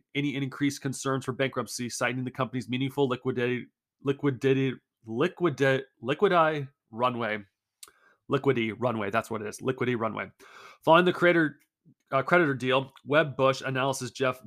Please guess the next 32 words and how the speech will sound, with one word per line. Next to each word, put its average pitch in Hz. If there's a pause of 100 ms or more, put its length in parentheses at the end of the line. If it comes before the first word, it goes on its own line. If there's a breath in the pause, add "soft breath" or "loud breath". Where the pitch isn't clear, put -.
Basham 123
said 120
Wednesday 123
that 120
bankruptcy 135
is 127
becoming 131
more 127
likely 123
for 113
Carvana 135 (720)
and 131
downgraded 151
its 135
stock 139
to -
underperform 139
from 120
neutral 135
and 131
slashed 139
its 127
price 135
target 135
to 131
one 139
dollar 135
from 113
nine 120
dollars 123
per -
share. 117